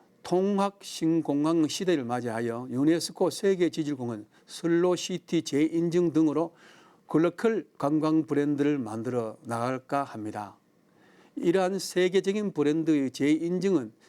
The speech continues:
지속 가능한 관광 산업 발전을 이끌어 지역 소득 창출에 많은 도움이 될 것입니다.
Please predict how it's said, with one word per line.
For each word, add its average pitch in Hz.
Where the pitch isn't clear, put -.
지속 202
가능한 156
관광 156
산업 147
발전을 127
이끌어 143
지역 165
소득 151
창출에 131
많은 120
도움이 123
될 117
것입니다. 104